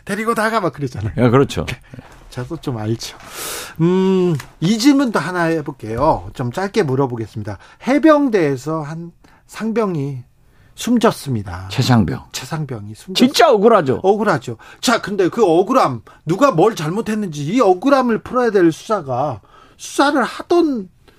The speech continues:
Speaker 1: 사람이 보직해임되고 구속영장 청구했다가 기각되고 막 그랬습니다.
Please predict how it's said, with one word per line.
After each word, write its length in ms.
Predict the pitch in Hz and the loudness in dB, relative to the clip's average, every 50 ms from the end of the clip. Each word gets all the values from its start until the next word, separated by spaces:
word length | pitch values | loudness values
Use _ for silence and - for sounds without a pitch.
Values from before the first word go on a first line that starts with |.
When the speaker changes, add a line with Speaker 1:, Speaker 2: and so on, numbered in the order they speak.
| _ _ _ | _ _ _
Speaker 1:
사람이 640 | - - 196 240 254 247 226 226 220 226 233 220 - | -10 -4 0 2 2 4 4 2 0 0 0 -2 -2
보직해임되고 1040 | - 185 202 196 - 262 - - 226 226 202 175 151 143 117 120 156 170 156 120 - | 0 0 0 0 0 -4 -4 -2 -2 -2 0 0 0 0 0 0 0 0 0 0 -2
구속영장 1000 | - - 196 254 - 311 285 466 480 427 247 208 - 233 202 190 185 180 170 151 | -6 -8 -6 -4 -2 -2 0 2 2 2 0 2 0 0 0 0 -2 -2 -4 -6
청구했다가 500 | - - 233 233 208 226 202 - 170 147 123 | -6 -8 -8 -4 -2 -2 -2 0 -4 -4 -4
기각되고 500 | - 170 165 233 208 - - 165 131 120 | -4 -2 0 0 0 0 0 -2 -2 -2
막 160 | 123 117 - | -6 -6 -4
그랬습니다. 600 | - 143 156 139 - 120 110 101 95 101 101 92 | -2 -2 -2 -2 -4 -10 -10 -10 -10 -12 -14 -14